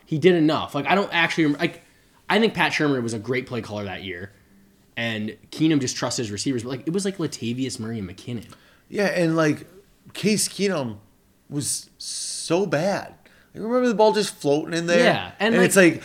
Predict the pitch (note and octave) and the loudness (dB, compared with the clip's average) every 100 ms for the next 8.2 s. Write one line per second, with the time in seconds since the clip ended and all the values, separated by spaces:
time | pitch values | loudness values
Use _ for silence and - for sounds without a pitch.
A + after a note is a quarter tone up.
0 | - - A#3 G#3 G#3+ G#3+ G3 G#3 G#3 F#3 | -2 6 8 10 8 8 8 8 8 8
1 | F#3+ D3+ F3+ G3 D#3+ - - - F3+ D#3+ | 8 6 4 4 4 2 -6 2 6 6
2 | - - - - - B2+ D#3 G#3 C4 A#3 | 4 -6 -20 -20 -8 2 8 8 8 4
3 | A3 - - F3 E3 D#3 C#3 B2+ - _ | 2 2 2 4 4 2 -2 -8 -10 _
4 | _ _ - C3+ B2+ - _ _ - A#2+ | _ _ 2 2 0 -6 _ _ -6 2
5 | D#3+ E3 E3 D3+ C3+ C3 C3+ A#2+ - C#3+ | 4 4 4 4 4 2 2 2 2 4
6 | C3+ C3 C3+ D3 D#3+ D#3+ - _ - C#3 | 4 2 0 2 0 -2 -14 _ 2 4
7 | C#3 C#3+ C#3 - C3 C3+ C#3+ B2+ B2+ A#2+ | 4 0 -2 2 2 4 2 0 -2 -2
8 | A2+ - | -6 -10